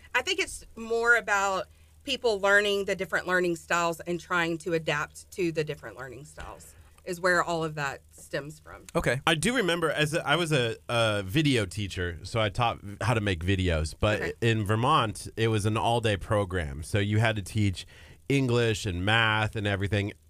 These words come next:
Speaker 3: inside a video, like how to, how it can relate. There's not really a whole lot of math in shooting a video. So what I did was I did fantasy football instead. Like, "Hey, we're gonna, I'm gonna let you draft your own fantasy football team, but you're gonna have to calculate yourself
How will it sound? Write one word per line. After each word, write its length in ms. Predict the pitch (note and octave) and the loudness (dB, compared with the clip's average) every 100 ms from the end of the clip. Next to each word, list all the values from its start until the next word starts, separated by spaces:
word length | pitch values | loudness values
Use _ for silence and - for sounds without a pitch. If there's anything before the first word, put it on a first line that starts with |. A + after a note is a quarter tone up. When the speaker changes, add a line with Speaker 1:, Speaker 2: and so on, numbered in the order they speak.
| - | -2
Speaker 3:
inside 420 | E3+ D3+ D#3 C3+ | 0 2 2 2
a 60 | G#2+ | 2
video, 440 | F2+ G#2 F2+ D2+ D#2+ | 0 0 0 -2 0
like 200 | F2 F2 | 0 2
how 140 | G#2+ | 2
to, 100 | G#2 - | 2 0
how 240 | G#2+ G#2 | 0 0
it 80 | F#2+ | -2
can 140 | - | -2
relate. 340 | F2+ G2 G2+ F2 - - - - | 0 2 2 -2 -12 -20 -14 -6
There's 160 | A3 | 0
not 180 | G#3 B2+ | 0 2
really 240 | C3 C3 | 2 2
a 60 | A2+ | 2
whole 160 | G2+ B2 | 0 2
lot 160 | A#2 | 2
of 80 | G#2 | 2
math 400 | F#2+ G#2 G2 E2+ - G2+ | 2 2 2 0 -4 -2
in 340 | F#2+ F2+ F#2 | 0 0 -4
shooting 420 | E2+ - G#2+ F#2 | -4 -2 0 0
a 60 | E2 | 0
video. 460 | F2+ F2 D2+ B1+ - - - - | 0 0 0 -4 -10 -20 -20 -6
So 140 | - | 2
what 80 | C3 | 4
I 20 | |
did 160 | B2 F#3 | 4 2
was 140 | C3+ | 2
I 80 | A2+ | 0
did 140 | G#2+ F#2+ | -2 -2
fantasy 400 | G#2 F#2+ F2+ F#2+ | -2 0 -2 -2
football 420 | G3+ - E2 F2 | -2 0 0 -2
instead. 560 | E2+ - F3 F#2 C2+ | -4 -4 -2 -2 -2
Like, 220 | - F#2 D#2 - | -2 -2 -2 0
"Hey, 220 | C3 B2 | 2 2
we're 140 | G#2 | 0
gonna, 340 | G#2+ A2 G2+ F#2+ | 0 2 2 0
I'm 120 | G#2+ | 0
gonna 160 | A#2 G#2 | 2 0
let 160 | G2+ | -2
you 80 | G2 | -2
draft 360 | E2+ G#2 G#2+ - | 2 4 2 2
your 120 | A2 | -2
own 160 | G2+ F#2+ | -2 -2
fantasy 320 | G2+ F2+ F#2+ | -2 -2 -4
football 320 | G3 E3+ D#3+ | -2 -2 -2
team, 240 | D#3+ D#3 | 0 0
but 120 | C3 A#2+ | 0 -2
you're 120 | C3 | 0
gonna 160 | C#3 C3+ | 0 0
have 140 | B2 | -2
to 80 | B2 | -4
calculate 600 | - A2+ A2+ A#2+ A2 F#2 | -2 -2 0 0 -2 0
yourself 680 | G2+ F2+ - F#3+ C3 G#2+ | -2 -2 0 2 4 2